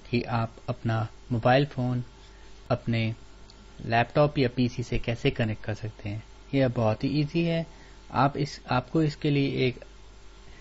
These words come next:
application अपने system में डालनी पड़ेगी। इस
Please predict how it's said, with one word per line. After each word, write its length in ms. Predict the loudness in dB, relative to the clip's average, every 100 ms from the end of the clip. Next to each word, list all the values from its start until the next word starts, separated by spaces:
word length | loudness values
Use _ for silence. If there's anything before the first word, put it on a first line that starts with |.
| -16 -6
application 840 | -2 -2 0 0 0 0 0 0 -2 -12 -16
अपने 560 | -6 -2 0 0 -2 -6 -16 -20 -10
system 280 | -8 -2 2
में 160 | 4 4
डालनी 240 | 4 2
पड़ेगी। 480 | 2 2 2 0 -2 -6 -20 -20 -16 -16 -14 -14 -16 -18 -12
इस 140 | -10